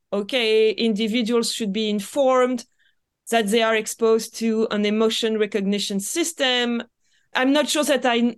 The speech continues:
I understand what it really mean, precisely means. So yes, so we have safeguards at the moment in the text, but I don't know if we will have sufficient safeguards to deal with extended reality.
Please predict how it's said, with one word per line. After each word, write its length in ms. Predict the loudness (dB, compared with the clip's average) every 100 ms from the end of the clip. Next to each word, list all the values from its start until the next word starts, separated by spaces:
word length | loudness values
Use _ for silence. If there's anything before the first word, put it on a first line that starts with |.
| _
I 200 | -2 0
understand 440 | 2 0 0 -2 0
what 220 | 0 -2
it 100 | -8 -2
really 300 | 0 2 2
mean, 260 | 2 -2
precisely 640 | -2 0 2 0 0 0 0
means. 680 | 0 0 -4 -6 -6 -6 -10 _ _ _
So 260 | -8 0 0
yes, 440 | 2 0 0 -2
so 300 | 2 2 0 -6 _ _ _
we 240 | -2 2 2
have 380 | 0 0 0 -2
safeguards 960 | -2 0 0 0 0 0 -2 -6 -16 -8
at 160 | -6 -2
the 120 | -2
moment 520 | -2 -2 -2 -4 -6
in 100 | -8
the 160 | -6 -8
text, 540 | -4 -4 -4 -14 -18 _ _ _ _ _
but 200 | -4 0
I 100 | 0
don't 240 | 0 0 2
know 140 | 2
if 200 | 0 -4
we 120 | -6
will 260 | -4 -2 -2
have 260 | -2 -4
sufficient 600 | -6 -8 -4 -4 -2 -4
safeguards 640 | -4 -2 -2 -2 -2 -4 -10 -8
to 100 | -8
deal 460 | -4 0 2 2
with 480 | 0 0 -2 -4 -8
extended 560 | -10 -10 -10 -8 -8 -8
reality. 680 | -6 -4 -4 -6 -12 -14